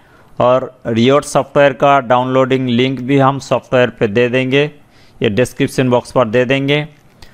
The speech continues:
और Photoshop तो आप लोगों के पास होगा, नहीं तो आप, आप लोग Google से डाउनलोड कर लीजिएगा, ठीक है। Adobe Photoshop तो मैक्सिमम रिटेलर के पास रहेगा, वहाँ से आप फ़ोटो आसानी से बना सकते हो।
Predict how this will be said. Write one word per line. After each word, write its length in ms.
और 120
Photoshop 520
तो 160
आप 280
लोगों 300
के 120
पास 300
होगा, 340
नहीं 280
तो 160
आप, 480
आप 240
लोग 240
Google 300
से 160
डाउनलोड 480
कर 180
लीजिएगा, 600
ठीक 120
है। 180
Adobe 380
Photoshop 540
तो 80
मैक्सिमम 580
रिटेलर 420
के 140
पास 300
रहेगा, 320
वहाँ 240
से 160
आप 100
फ़ोटो 280
आसानी 400
से 140
बना 260
सकते 360
हो। 160